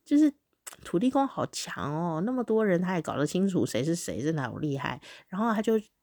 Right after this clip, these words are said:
你要拔杯，所以像我啊，我也有拔杯，就是执那个杯角，问神明说：“我可不可以跟你借钱？”他就不给我啊。<laughs>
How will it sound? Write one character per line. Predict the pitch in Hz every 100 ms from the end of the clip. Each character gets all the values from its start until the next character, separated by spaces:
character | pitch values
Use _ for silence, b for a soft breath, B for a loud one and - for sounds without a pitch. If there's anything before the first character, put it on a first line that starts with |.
| _
你 | 165
要 | 170 196
拔 | 156 123
杯， | - 143 139 B B
所 | - 269
以 | 240
像 | 233 214
我 | 165 123
啊， | 131 135
我 | - 214
也 |
有 | 220 196
拔 | 156 123
杯， | - 139 135 147
就 | 196
是 | 190
执 | - 147 156
那 | 175 185
个 | 147
杯 | 147 151
角， | 160 - - -
问 | 202 180
神 | - 120
明 | 139 131
说： | 143 - 139 - - B
“我 | 143 143
可 | 175
不 | 220
可 | 196
以 |
跟 | 151 185
你 | 160
借 | 127 170 139
钱？” | - - - 139 180 b b -
他 | 254
就 | 240
不 | 233 -
给 | 233 - 151
我 | 165 151
啊。 | - - -
<laughs> | -